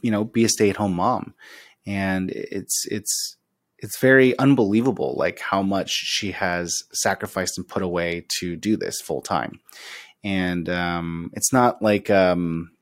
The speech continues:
it's not easy. It's not easy to make those transitions and switches. And then I can't imagine it being easy to have that now slowly, you know, degrade, <laughs> you know, s-, step by step, and then trying to figure out who you are again. It's,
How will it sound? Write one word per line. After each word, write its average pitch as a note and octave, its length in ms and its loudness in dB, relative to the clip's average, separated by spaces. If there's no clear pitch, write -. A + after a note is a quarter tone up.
it's - 120 -2
not A#2+ 140 4
easy. G#2+ 400 0
It's - 160 -10
not G#2 100 2
easy G#2+ 180 2
to G2+ 60 0
make G2+ 240 0
those F#2+ 140 -4
transitions F#2+ 600 -2
and F2 100 -6
switches. C#3 500 0
And G#2+ 120 4
then G#2+ 60 6
I G2+ 80 4
can't A#2+ 220 2
imagine G2 400 2
it F2+ 100 -2
being F#2+ 240 -4
easy G2 320 -4
to - 80 -6
have E2+ 400 -4
that G2 300 0
now G2+ 220 0
slowly, F#2 760 0
you G#2+ 100 -4
know, F2+ 160 -4
degrade, F#2+ 640 -2
<laughs> - 60 -14
you - 80 -10
know, A#2 100 4
s-, - 240 -2
step - 260 2
by G#2 100 4
step, G#2 400 4
and F#2+ 100 -6
then F#2+ 100 -4
trying F#2+ 200 -2
to F#2 80 -8
figure F#2+ 240 -2
out F2 60 -4
who F#2+ 80 -8
you F2+ 220 -6
are G2 140 0
again. E2 440 -8
It's, - 420 -6